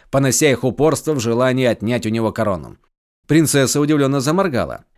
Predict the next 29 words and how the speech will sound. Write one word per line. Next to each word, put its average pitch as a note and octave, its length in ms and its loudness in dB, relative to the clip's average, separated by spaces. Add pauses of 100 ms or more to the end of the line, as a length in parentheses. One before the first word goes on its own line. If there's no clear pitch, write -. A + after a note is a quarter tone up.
(140)
Она C3+ 240 0
всего C#3+ 220 0
лишь C3+ 200 0
собиралась B2+ 460 0
сбить A2 280 -4
с - 40 -6
короля B2+ 360 0
спесь E3 500 0
и G2+ 60 -4
не A2+ 100 -2
ожидала A#2+ 440 0
подобного C3 520 0
взрыва. B2 440 -4 (380)
«У B2 60 -6
меня C3 320 -2
мания D#3+ 360 0
преследования», A#2+ 840 -2 (200)
поняла G#2 300 -2
принцесса. G2+ 640 -4 (460)
«И C#3 100 -2
как F#3+ 260 -2
я A3 120 2
раньше D#3 300 2
не B2 100 -2
заметила?» G#2+ 560 -2 (240)
Но B2+ 220 0
вскоре D#3 420 2
пришла B2+ 400 -4
разгадка. F#2+ 640 -4